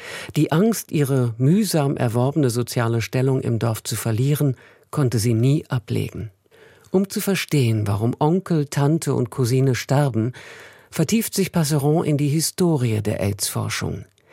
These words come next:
In sechsundzwanzig knapp gehaltenen Kapiteln erzählt er,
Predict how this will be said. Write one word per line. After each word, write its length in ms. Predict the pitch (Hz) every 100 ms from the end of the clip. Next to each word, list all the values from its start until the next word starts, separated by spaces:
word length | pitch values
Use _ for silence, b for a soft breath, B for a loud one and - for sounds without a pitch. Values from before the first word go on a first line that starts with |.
| B B B B
In 160 | 165
sechsundzwanzig 1040 | 156 208 - 220 - 135 113 - 104 - -
knapp 340 | - 160 165
gehaltenen 500 | 131 120 110 101 107
Kapiteln 600 | 101 113 160 156 165 156 B B B B
erzählt 640 | 147 - - 151 175 185
er, 280 | 202 208 214